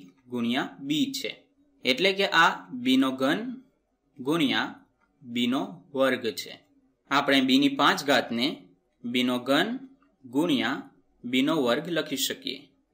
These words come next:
હવે આપણે આ સીની ત્રણ ઘાતને જોઈએ, તો સીની ત્રણ ઘાત એ પૂર્ણ ઘન છે, એટલે કે સીની ત્રણ ઘાત છે અને આ પદાવલીઓ આપણી પાસે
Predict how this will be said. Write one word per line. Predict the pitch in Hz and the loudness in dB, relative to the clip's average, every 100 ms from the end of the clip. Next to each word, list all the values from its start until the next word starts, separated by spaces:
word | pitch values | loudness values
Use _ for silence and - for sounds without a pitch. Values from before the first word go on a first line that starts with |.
| - | 0
હવે | 139 175 | 4 6
આપણે | 196 190 208 | 6 4 0
આ | 202 202 | 2 0
સીની | - 151 180 175 | 0 0 0 -2
ત્રણ | 147 175 | 0 2
ઘાતને | 180 160 151 127 | 4 4 4 -2
જોઈએ, | 117 107 113 175 - _ | -2 -2 -2 -2 -8 _
તો | 135 131 | 2 4
સીની | 147 160 208 | 4 2 0
ત્રણ | - 156 180 | 0 0 2
ઘાત | 175 180 - | 2 0 0
એ | 170 | -4
પૂર્ણ | 147 135 147 160 | 2 4 4 2
ઘન | 151 131 131 | 2 0 0
છે, | - - - _ _ - | -4 -8 -14 _ _ -4
એટલે | 120 147 165 | -2 0 -2
કે | 165 180 - - | 0 -2 -4 -10
સીની | - - 139 147 170 185 | -8 0 2 2 -4 -6
ત્રણ | - 131 151 139 | -2 0 0 -2
ઘાત | 107 107 - | -4 -4 -6
છે | - - - _ _ - - | -8 -8 -12 _ _ -20 -6
અને | 123 120 - | -2 -2 2
આ | 139 170 | 2 2
પદાવલીઓ | 170 160 170 175 170 - | 0 0 0 0 0 0
આપણી | 131 131 127 123 | -2 0 -2 0
પાસે | 107 - 113 | -2 0 -2